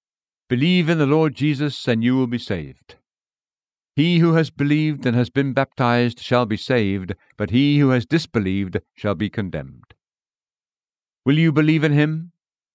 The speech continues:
It is to come to him, to trust him, to lean upon him, to hang upon him, to make him your sole and only ground of dependence. Will you do this? Has God enabled you now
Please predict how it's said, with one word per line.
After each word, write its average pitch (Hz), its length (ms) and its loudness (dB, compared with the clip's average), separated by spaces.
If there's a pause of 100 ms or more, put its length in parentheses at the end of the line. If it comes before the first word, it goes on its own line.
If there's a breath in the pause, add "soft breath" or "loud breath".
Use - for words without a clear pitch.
(500)
It 127 120 2
is 147 140 0
to 143 120 -2
come 185 300 0
to 160 100 0
him, 131 400 -4 (200)
to - 100 -6
trust - 360 -2
him, 131 320 -4 (260)
to 123 80 0
lean 170 260 2
upon 123 280 -2
him, 120 340 -6 (220)
to 120 100 -2
hang 202 240 0
upon 113 300 -2
him, 104 340 -10 (400)
to 135 80 0
make 160 200 2
him 151 140 2
your 135 280 2
sole 185 500 0
and 120 280 -2
only 160 500 0
ground 120 420 -2
of 110 100 -8
dependence. - 720 -12 (640)
Will 131 140 0
you 170 100 0
do 170 160 2
this? - 460 -4 (800)
Has 143 200 0
God 156 220 2
enabled 156 400 0
you 117 160 0
now 127 400 0